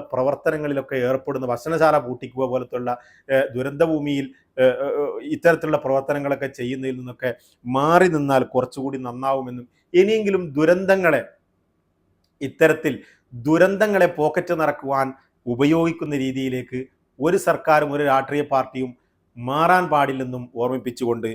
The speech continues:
അവ-, നമ്മുടെ അഖിൽ മാരാറന്മാർക്ക് പണിയുണ്ടാക്കുന്ന വിഷയമാണ് സർക്കാർ ഇപ്പോഴും ചെയ്തുകൊണ്ടിരിക്കുന്നതെന്ന് ഓർമ്മപ്പെടുത്തി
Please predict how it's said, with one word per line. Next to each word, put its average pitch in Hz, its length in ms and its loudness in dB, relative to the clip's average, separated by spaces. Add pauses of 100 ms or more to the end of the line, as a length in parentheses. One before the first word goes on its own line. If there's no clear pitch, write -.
(280)
അവ-, 131 240 -2 (440)
നമ്മുടെ 135 240 -4
അഖിൽ 127 460 0
മാരാറന്മാർക്ക് 151 920 0
പണിയുണ്ടാക്കുന്ന 139 760 -4
വിഷയമാണ് 123 520 -8
സർക്കാർ 120 480 -6
ഇപ്പോഴും 123 380 -10
ചെയ്തുകൊണ്ടിരിക്കുന്നതെന്ന് 117 960 -10
ഓർമ്മപ്പെടുത്തി 113 580 -12